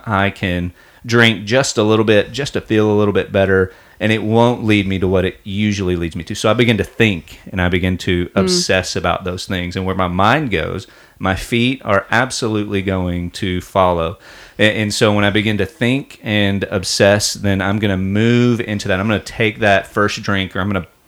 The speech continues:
Speaker 1: buy that first pair of <laughs> shoes. And so whether it's a drinking spree or a shopping spree, what we find is this loss of control, and I am just in the middle of it, right?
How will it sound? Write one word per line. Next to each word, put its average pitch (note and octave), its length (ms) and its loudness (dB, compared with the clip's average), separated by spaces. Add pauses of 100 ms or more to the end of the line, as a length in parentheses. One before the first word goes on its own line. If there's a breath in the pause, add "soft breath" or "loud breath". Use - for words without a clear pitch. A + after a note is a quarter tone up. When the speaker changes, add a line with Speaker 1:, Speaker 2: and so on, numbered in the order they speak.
(120)
Speaker 1:
buy F#2+ 380 4
that F#2+ 260 0
first G2 280 -2
pair G2 260 2
of F#2 60 -2
<laughs> - 160 -4
shoes. G2 400 0
And G2 120 -6
so A2 160 0
whether A2+ 360 4
it's G#2 200 -2 (300 loud breath)
a G#2+ 140 -2
drinking B2 480 0
spree G#2+ 500 0
or G2 340 0
a F#2 80 0
shopping B2 520 0
spree, G2+ 440 0 (320 loud breath)
what G#2+ 140 4
we G#2 120 2
find C3 300 2
is G2 120 -2
this F#2+ 200 -2
loss G2 640 4
of G2 380 2
control, F#2 640 0
and F2 80 -2
I G#2+ 140 2
am G2 120 -2
just G2 360 -4
in G2 80 -4
the F2+ 80 -2
middle F2 280 -2
of D#2 120 -6
it, - 100 -10
right? F#2+ 300 0